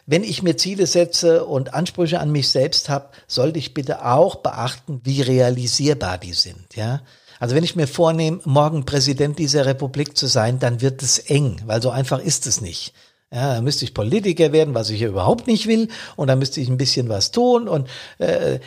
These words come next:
also ich, ist klar, was ich damit sagen will. Ziele realistisch setzen, sonst setzt einem das was wieder, klar, unter Stress, ja.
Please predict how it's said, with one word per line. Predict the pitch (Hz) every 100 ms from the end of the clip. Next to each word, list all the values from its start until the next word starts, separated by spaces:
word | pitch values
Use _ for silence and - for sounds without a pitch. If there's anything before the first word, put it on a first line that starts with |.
| -
also | 139 165
ich, | - 220 _ _
ist | - -
klar, | 131 139
was | 139
ich | 127
damit | 127 117
sagen | - 104 120 104
will. | 92 92 _ _
Ziele | - 170 170 165 123
realistisch | 123 117 127 - - 107
setzen, | - 101 - 87 92 _ _ -
sonst | - 139 135 - -
setzt | 135 131 -
einem | 139 151 147
das | 139 -
was | 101 117 -
wieder, | 151 147 156 208 220
klar, | 143 151 101
unter | 107 110
Stress, | 107 - 92 - -
ja. | 95 110